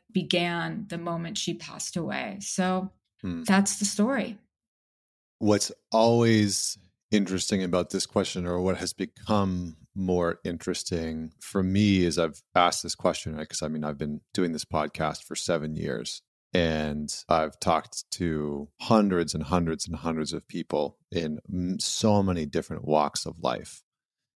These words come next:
Speaker 2: And more recently, what's been fascinating is that the quantity of people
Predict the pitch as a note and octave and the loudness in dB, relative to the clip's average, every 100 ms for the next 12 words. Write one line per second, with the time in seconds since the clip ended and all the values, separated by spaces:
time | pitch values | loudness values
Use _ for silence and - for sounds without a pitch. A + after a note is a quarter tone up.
0 | _ F2 F2 E2+ D#2+ D#2 D#2 D#2 - - | _ 0 2 2 0 -2 -4 -6 -8 -10
1 | - G#2 G2+ G2+ G2 A#2+ - G#2+ F2 F2 | 0 4 6 8 8 6 6 2 2 2
2 | F2 E2+ E2 E2+ - F2+ E2 - G2+ G#2 | 4 4 2 0 0 -2 0 2 2 2
3 | G2+ F2+ D#2+ D#2 D#2 - E2 D#2+ D#2 - | -2 -2 -2 -4 -6 -4 0 2 0 -4
4 | _ _ _ _ _ _ F#2 F#2 E2+ E2 | _ _ _ _ _ _ 0 4 4 2
5 | - - A2 A2+ A2+ - G#2 F#2 D#2+ - | -2 4 6 6 2 2 4 4 2 -4
6 | - G2 F2 D#2+ C#2+ C#2+ | -2 -2 0 2 0 0